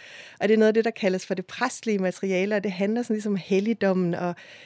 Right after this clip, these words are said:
i forbindelse med åbenbaringen på Sinai-bjerget, hvor Gud, han kommer ned på jorden og står og snakker med Moses og Israel om alt det, han godt kunne tænke sig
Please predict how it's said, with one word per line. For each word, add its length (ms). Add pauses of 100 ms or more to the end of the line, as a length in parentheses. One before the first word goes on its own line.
i 100
forbindelse 380
med 100
åbenbaringen 580
på 100
Sinai-bjerget, 840
hvor 120
Gud, 240
han 140
kommer 220
ned 160
på 100
jorden 380
og 60
står 140
og 80
snakker 280
med 120
Moses 380
og 80
Israel 460
om 260
alt 180
det, 80
han 100
godt 180
kunne 100
tænke 280
sig 160